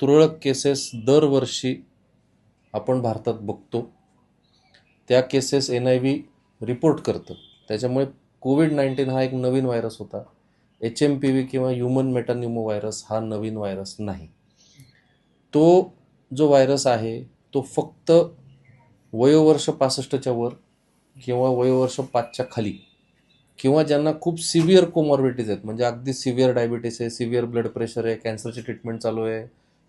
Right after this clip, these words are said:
किंवा किडनीचं प्रत्यारोपण झालं आहे आणि त्या औषधं चालू आहेत, अशा लोकांना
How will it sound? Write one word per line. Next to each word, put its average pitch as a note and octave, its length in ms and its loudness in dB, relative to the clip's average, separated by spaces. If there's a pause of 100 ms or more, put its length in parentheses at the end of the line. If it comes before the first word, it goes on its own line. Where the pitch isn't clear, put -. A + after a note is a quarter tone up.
किंवा A#2 400 0 (420)
किडनीचं B2+ 320 0
प्रत्यारोपण A#2+ 580 -2
झालं A2 240 -4
आहे A2 120 -2
आणि A2 200 -8
त्या A#2 140 2
औषधं A2+ 300 -4
चालू A2 260 -4
आहेत, G#2+ 120 -4 (480)
अशा D#3 340 4
लोकांना D#3 480 2